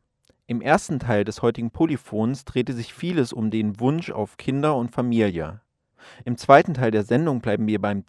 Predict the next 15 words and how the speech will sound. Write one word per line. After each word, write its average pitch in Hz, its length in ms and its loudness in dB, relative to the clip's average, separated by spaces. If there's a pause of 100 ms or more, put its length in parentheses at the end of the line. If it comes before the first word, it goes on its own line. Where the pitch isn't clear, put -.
Thema, 147 640 0 (240)
wir 120 160 0
setzen 151 320 2
aber 127 160 2
eine 123 220 2
neue 120 240 4
Brille - 480 0
auf 120 340 2
und 120 160 -6
betrachten - 560 -2
die 107 100 -6
Familie 117 600 -2
noch 110 160 -8
einmal 117 240 -4
anders. - 600 -14